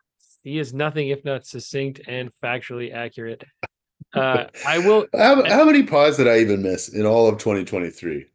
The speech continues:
Speaker 2: Maybe three?
Speaker 1: Hang on. Someone's keeping stats on that. Maybe Mark Murphy at Left Field Brewery. He's the, he's a Pellhead and a numbers guy. We'll have to check in with him on the stats. <laughs> Uh, I'm gonna come, I'm gonna,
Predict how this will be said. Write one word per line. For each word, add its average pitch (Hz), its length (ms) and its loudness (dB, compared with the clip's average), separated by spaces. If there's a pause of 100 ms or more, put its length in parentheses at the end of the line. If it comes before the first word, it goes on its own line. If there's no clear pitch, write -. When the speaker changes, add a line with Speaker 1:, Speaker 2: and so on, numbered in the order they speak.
Speaker 2:
Maybe 113 960 0
three? 107 520 -2
Speaker 1:
Hang 156 140 -10
on. 123 220 -20 (380)
Someone's 175 400 -4
keeping 120 300 -12
stats 107 400 -14
on 107 140 -18
that. 113 180 -18 (100)
Maybe 135 220 -6
Mark 120 280 -8
Murphy 117 460 -8
at 107 80 -10 (220)
Left 113 180 -16
Field 104 220 -12
Brewery. 104 280 -12
He's 120 200 -8
the, 110 340 -12
he's 135 180 0
a 127 40 -2
Pellhead 127 380 -4
and 120 80 -6
a 117 160 -6
numbers 107 360 -12
guy. 95 300 -6
We'll 110 100 -8
have 110 80 -12
to 113 60 -14
check 107 280 -10
in 101 120 -12
with 101 80 -14
him 104 160 -14
on 98 120 -14
the 101 60 -20
stats. 92 440 -12 (200)
<laughs> - 100 -20 (680)
Uh, 131 300 -2
I'm 147 180 0
gonna 185 200 0
come, 156 280 -6
I'm 139 120 -4
gonna, 147 200 0